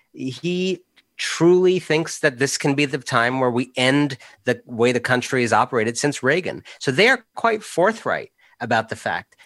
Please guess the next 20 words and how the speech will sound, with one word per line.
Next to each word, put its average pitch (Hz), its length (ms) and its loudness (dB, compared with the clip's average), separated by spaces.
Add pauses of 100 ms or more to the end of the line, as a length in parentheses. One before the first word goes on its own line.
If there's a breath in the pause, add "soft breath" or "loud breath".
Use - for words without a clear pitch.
that 113 200 0
they 139 180 4
think 160 400 0
they 127 400 0
can 117 720 -2 (240 loud breath)
break 120 400 0
out 110 160 4
of 104 60 -6
the 104 60 -2
Reaganite 95 480 -2
consensus 92 600 -6
in 127 100 2
a 127 60 4
way 143 260 6
that 139 160 2
implicitly 160 560 0
they're 160 140 2
saying 165 240 0
their 151 100 0
predecessors 143 840 -4